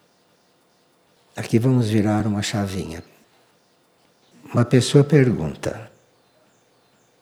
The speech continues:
A profecia de São Malaquias de que este atual seria o penúltimo pontífice da história da Igreja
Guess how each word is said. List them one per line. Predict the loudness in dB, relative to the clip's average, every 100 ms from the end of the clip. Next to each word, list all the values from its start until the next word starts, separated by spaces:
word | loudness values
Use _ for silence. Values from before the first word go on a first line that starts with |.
| _ _ _ _ _ _ _ _ _
A | -2
profecia | 0 2 2 4 2 2 0 4 6
de | 6 4
São | 4 6 6
Malaquias | 6 4 0 -2 2 4 4 0 -4 -6 -8 -10 -14 -20 _ _ _ _ _ _ _ _ -12
de | -2 0
que | 2 6 8
este | 8 4 2 0
atual | 2 0 2 2 2
seria | -2 -2 0 4 2
o |
penúltimo | 0 -6 0 2 4 2 0 -2 -2 -2
pontífice | -2 -4 -4 -2 0 0 -4 -6 -4
da | -2
história | -4 -2 0 0 0
da | -2
Igreja | -4 2 4 4 2 -6